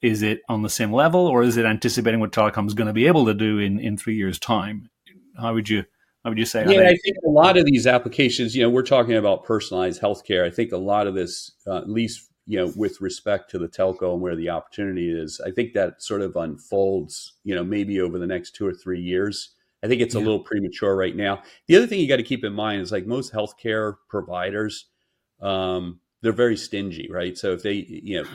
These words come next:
Speaker 2: with, with their I T investments, right? So y-, you really need to make a strong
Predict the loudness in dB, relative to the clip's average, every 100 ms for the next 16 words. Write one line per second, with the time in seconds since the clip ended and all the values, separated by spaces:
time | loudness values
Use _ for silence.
0 | -4 -4 -8 _ -2 0 2 0 0 -2
1 | -2 -4 -8 -6 -6 -8 -12 -12 -16 -16
2 | -16 -18 -20 _ -10 -10 -6 -2 -2 -2
3 | -12 -4 -2 2 4 4 2 -2 -4 -6
4 | -6 -6 -8 -14 -16 -12 -8 -8 -8 -10